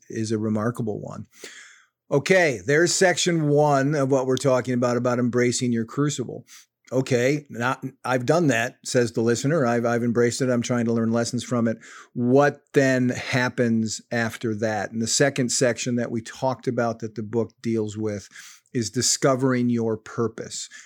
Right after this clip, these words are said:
You mentioned earlier, Warwick, that, um, the, you felt like the purpose you inherit,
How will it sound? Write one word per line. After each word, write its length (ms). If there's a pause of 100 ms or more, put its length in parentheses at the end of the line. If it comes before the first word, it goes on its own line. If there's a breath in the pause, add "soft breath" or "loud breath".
You 160
mentioned 440
earlier, 380
Warwick, 460
that, 400
um, 420
the, 680 (220)
you 180
felt 320
like 200
the 80
purpose 440
you 140
inherit, 380